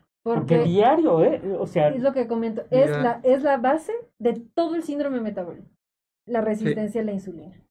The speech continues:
Speaker 2: Y es una agresión que se da por un trastorno inflamatorio en larga data. Entonces,
Speaker 3: Oye.
Speaker 2: creo, de hecho, que con, si dos o más, y creo que si es que no frenamos esto, podría incluso aumentar.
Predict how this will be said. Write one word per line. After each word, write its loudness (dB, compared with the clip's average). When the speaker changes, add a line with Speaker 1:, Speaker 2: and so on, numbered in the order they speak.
Speaker 2:
Y 2
es 6
una 0
agresión -4
que -4
se -2
da -2
por -4
un 0
trastorno -2
inflamatorio -4
en -6
larga -6
data. -6
Entonces, -4
Speaker 3:
Oye. -14
Speaker 2:
creo, 4
de 0
hecho, -6
que -6
con, -8
si -8
dos -2
o 0
más, -6
y -8
creo -4
que -6
si -8
es -6
que -4
no -2
frenamos 0
esto, -4
podría -2
incluso -2
aumentar. -4